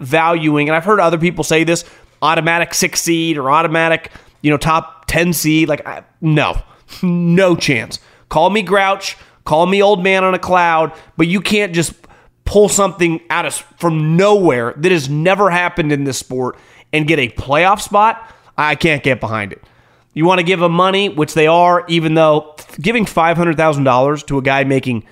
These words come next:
fifty million dollars is not as crazy as it sounds. Now, I've seen a lot of players say it's cool to go to their two-way players,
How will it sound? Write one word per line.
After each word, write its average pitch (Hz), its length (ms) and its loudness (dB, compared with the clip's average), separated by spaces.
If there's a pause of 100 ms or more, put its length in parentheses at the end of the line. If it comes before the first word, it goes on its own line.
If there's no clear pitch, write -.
(120)
fifty 165 480 -2
million 135 540 0
dollars 120 420 -2 (440)
is 139 140 -4
not 151 200 0
as - 100 -6
crazy 135 400 0
as 117 80 -2
it 107 80 -8
sounds. 104 340 -8
Now, 127 120 -4
I've 127 120 -2
seen 165 160 0
a 147 60 0
lot 139 200 2
of 127 60 -6
players 139 400 0
say 127 160 -2
it's 113 100 -8
cool 131 320 0
to 123 80 -2
go 123 160 2
to 113 60 -4
their 110 100 -4
two-way 123 360 -2
players, 117 420 -2